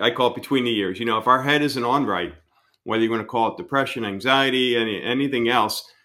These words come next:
you know, we're kinda <laughs> screwed. I mean, it's, it's hard to function, uh, when you just don't have, I mean, when you're depressed, when you're anxious, and, and, and at a minimum,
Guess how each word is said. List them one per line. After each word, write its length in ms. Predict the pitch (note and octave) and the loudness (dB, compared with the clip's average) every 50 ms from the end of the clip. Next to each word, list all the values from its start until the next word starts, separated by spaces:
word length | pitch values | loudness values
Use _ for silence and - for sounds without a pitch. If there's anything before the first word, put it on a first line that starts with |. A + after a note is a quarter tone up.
| _ _ - | _ _ -8
you 100 | - B2 | -4 -4
know, 140 | A2+ G#2+ G#2 | -2 -2 -2
we're 120 | - D#3+ F3 | 0 0 2
kinda 340 | F3 F3+ E3+ C#3 A2 G#2 - - _ _ - | 4 4 4 4 2 0 -4 -12 _ _ -18
<laughs> 200 | - - - G#2+ | -18 -16 -14 -10
screwed. 640 | - - - - - - - F3+ A#3 F3 A2+ - - | -8 -8 -8 -8 -6 0 2 4 4 4 2 0 -4
I 100 | - B2 | -8 -4
mean, 340 | A#2+ B2+ B2+ B2+ A#2 - - - _ - | -2 0 0 0 0 -4 -10 -14 _ 2
it's, 220 | E3 F#3 F3+ - - | 2 2 2 0 0
it's 140 | D#3+ G3+ G3+ - | 0 0 0 4
hard 200 | E3+ E3+ D3 A#2 | 2 2 2 2
to 80 | A2 | -2
function, 640 | - - - C#3+ - A2+ - - - A#2 F#2 E2 F2 _ _ _ _ _ _ _ _ - | -6 0 2 2 2 2 -2 -4 -6 -6 -6 -8 -10 _ _ _ _ _ _ _ _ 0
uh, 220 | A#2+ A2+ A2 G#2+ G#2 G2 | 2 2 2 2 0 -2
when 360 | G#2 A#2+ B2 B2 B2 A#2+ A#2+ | -2 0 0 2 2 0 -2
you 320 | A2 - A2 B2+ D3 D3 C3+ | -2 -2 0 0 0 0 0
just 380 | - B2 C3 C3 B2+ B2+ - - | 0 0 0 0 0 -4 -4 -2
don't 220 | C3 B2+ B2+ A2+ | 0 0 0 -2
have, 320 | A2 A#2+ B2 B2+ B2+ B2 B2 | 0 2 2 2 2 2 0
I 60 | A#2+ | 0
mean, 180 | A#2+ A#2+ A#2 | 0 0 0
when 120 | A#2 A#2+ A#2+ | 0 0 0
you're 120 | A#2 A#2 | 0 -2
depressed, 440 | A2 A2 - - B2+ A#2+ A2+ A2+ - | -2 -4 -4 -2 -2 0 0 -2 -2
when 140 | - A#2+ A#2 | -4 -4 -4
you're 140 | A2+ A2 A2+ | -4 -4 -4
anxious, 540 | A2 A#2 A#2 A2+ - A2 G2+ - - - - | -4 -4 -4 -6 -6 -8 -6 -6 -6 -6 -6
and, 180 | A2+ A2 G#2 - - | -6 -6 -6 -8 -4
and, 280 | G#2+ A#2 A2+ G#2+ G#2+ G2 - _ - - - _ _ - | 0 0 0 0 -2 -6 -10 _ -20 -20 -20 _ _ 0
and 240 | A2 A#2 A#2+ A#2 A#2 A#2 - | 2 4 4 4 2 0 2
at 140 | A2+ A#2+ A2+ | 2 2 2
a 40 | |
minimum, 640 | G#2+ G#2+ B2 C#3+ E3 E3 B2 G#2 G2 G2 F#2+ F#2 | 2 2 2 2 2 2 2 2 0 0 -2 -4